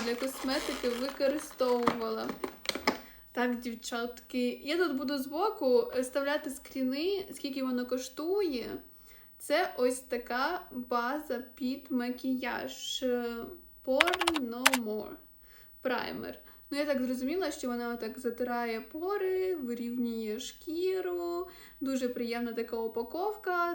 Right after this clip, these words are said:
Тут, е, тридцять грам. Я думаю, що це, скоріш всього, повнорозмірний продукт.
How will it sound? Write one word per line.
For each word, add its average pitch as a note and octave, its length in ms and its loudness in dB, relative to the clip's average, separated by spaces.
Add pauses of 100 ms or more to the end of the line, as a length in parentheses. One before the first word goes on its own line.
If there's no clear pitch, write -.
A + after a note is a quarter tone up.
Тут, C4 320 -4
е, A3+ 240 2
тридцять B3+ 720 -4
грам. E4 500 0
Я B3+ 120 -2
думаю, B3 420 2
що B3 180 -6
це, C#4+ 320 -2
скоріш B3+ 400 -4
всього, A#3+ 380 0
повнорозмірний A#3 920 -2
продукт. D#4 640 -4